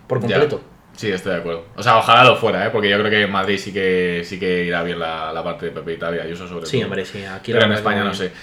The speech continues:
Speaker 2: Sí que es verdad que, eh, joder, cuando, cuando te paras a pensarlo, hay una serie de cosas, por ejemplo, lo que estabas mencionando, men-, vamos, lo has mencionado justo ahora, el tema de la precampaña.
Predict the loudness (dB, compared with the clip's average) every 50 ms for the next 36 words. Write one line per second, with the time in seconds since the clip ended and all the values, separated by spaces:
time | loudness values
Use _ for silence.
0 | -20 -20 -20 -16 -10 -4 -2 0 2 2 4 4 6 6 6 4 4 4 4 4
1 | 6 4 4 2 0 0 0 0 2 2 0 0 0 0 -2 -2 -4 -8 -10 -12
2 | -8 -4 0 2 2 2 0 -2 -2 -2 -2 0 0 0 0 0 0 0 0 0
3 | -2 -2 -2 -4 -4 -2 -4 -2 0 0 2 2 4 4 2 2 2 2 2 2
4 | 2 2 2 0 -2 -2 -6 -8 -4 -2 -2 0 0 -2 -4 -4 -2 -2 -2 0
5 | 0 0 0 0 0 0 0 0 -2 -2 -4 -4 -2 -2 -2 -2 -2 -2 -2 -2
6 | 0 0 0 0 -2 -2 -2 -2 -2 -2 -2 -2 -4 -4 -6 -8 -8 -6 -6 -4
7 | -4 -6 -6 -6 -4 -2 -2 -2 -2 -6 -6 -4 -4 -2 -2 -2 0 0 -2 -2
8 | -2 0 0 2 2 2 0 0 0 0 2 2 2 0 0 0 -2 -2 -2 -4
9 | -6 -8